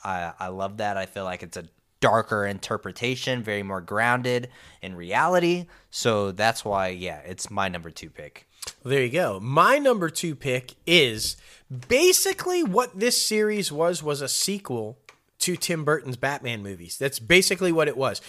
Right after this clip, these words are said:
Speaker 2: The, the theme song, everything, all the elements were there. It was all about it. I'm talking about Batman the Animated Series, which in my opinion is the single best animated superhero, uh, s-, like, series ever. It literally captured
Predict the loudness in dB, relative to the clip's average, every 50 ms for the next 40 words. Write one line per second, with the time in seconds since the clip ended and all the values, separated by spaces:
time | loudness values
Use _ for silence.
0 | -20 -20 -16 _ -4 -4 -4 -2 -2 -2 -2 -2 2 2 4 4 4 4 2 4
1 | 4 4 4 4 2 2 2 4 4 4 4 2 -2 -2 -2 -4 0 4 6 8
2 | 8 8 6 4 4 4 4 4 4 2 0 -2 -4 -4 0 0 0 2 2 2
3 | 2 0 0 -2 -4 -2 0 0 0 0 0 0 -2 -2 -2 -2 0 2 2 2
4 | 2 0 -2 -2 -2 -4 -6 -6 -4 -6 -6 -6 -4 0 4 4 4 4 0 -4
5 | -6 -4 -4 -6 -6 -4 -4 -6 -6 -6 -6 -6 -8 -8 -6 -6 -4 -4 -4 -4
6 | -6 -8 -10 -12 -14 -16 -18 -20 -18 -10 -6 -6 -4 -2 -2 0 2 2 2 2
7 | 2 0 -2 -4 -6 -4 -4 -6 -6 -6 -6 -6 -6 -6 -4 -2 0 0 0 0
8 | 0 -2 -4 -4 0 2 4 4 4 2 -4 -6 -4 -2 -2 -2 -2 -2 -4 -4
9 | -4 -4 -4 -4 -6 -8 -6 -6 -6 -6 -4 -4 -4 -4 -2 -4 -4 -6 -8 -12
10 | _ _ _ _ _ _ -10 -10 -10 -10 -6 0 0 0 0 0 -4 -10 -4 0
11 | 0 0 0 2 2 2 2 2 2 0 0 -2 0 4 4 4 4 2 -12 -16
12 | _ -20 -20 -20 -20 -20 -20 _ 4 8 8 8 8 6 -2 -6 -6 -4 -4 2
13 | 4 4 4 4 4 2 0 -2 -4 -4 -4 -2 -4 -4 -6 -6 -4 -4 -4 -4
14 | -6